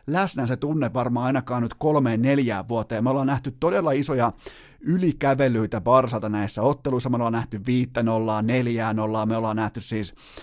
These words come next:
ollaanko me nähty kuusi yksi tai jotain vastaavaa, mutta nyt mulla on sellainen vipa, että, ää, Zidane on saanut ton Realin pelaamisen ainakin semmoisen, että, että se olisi joka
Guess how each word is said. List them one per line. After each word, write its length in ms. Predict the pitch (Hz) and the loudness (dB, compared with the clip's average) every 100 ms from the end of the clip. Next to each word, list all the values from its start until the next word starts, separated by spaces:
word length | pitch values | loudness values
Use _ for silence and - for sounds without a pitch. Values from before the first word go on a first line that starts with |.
| - - | -20 -6
ollaanko 260 | 156 170 151 | 0 2 2
me 60 | |
nähty 260 | 139 120 123 - | 0 0 -6 -4
kuusi 400 | 156 160 127 - | 2 2 2 -2
yksi 320 | 135 135 135 - | 2 2 0 -4
tai 220 | 113 110 | -4 0
jotain 400 | 117 123 107 95 | 0 0 0 2
vastaavaa, 540 | 117 117 117 101 101 | 0 0 -2 -2 -2
mutta 240 | 107 185 170 | -2 -2 -4
nyt 140 | - | -2
mulla 120 | 190 | 0
on 60 | 139 | 2
sellainen 280 | 147 139 120 | 2 0 0
vipa, 320 | 143 135 107 | 0 2 0
että, 300 | 95 110 110 90 _ _ _ _ _ _ - | 0 -2 -2 -4 _ _ _ _ _ _ -8
ää, 320 | 127 120 120 104 - - - - _ - 131 | 0 2 2 0 -8 -20 -20 -20 _ -6 -4
Zidane 400 | 127 180 214 - | -2 0 2 4
on 80 | 139 | 2
saanut 300 | 139 143 127 | 2 2 2
ton 140 | 123 131 | -2 0
Realin 340 | 147 143 117 | 2 2 0
pelaamisen 520 | - 131 131 117 107 | 2 2 4 2 0
ainakin 280 | 120 147 127 | 2 0 0
semmoisen, 360 | 123 135 127 113 | 0 0 -2 -6
että, 240 | - 110 - | -8 -12 -10
että 180 | - 127 | -10 -8
se 60 | 131 | -6
olisi 240 | 120 - | -6 -2
joka 300 | 180 - 147 | -4 -2 -4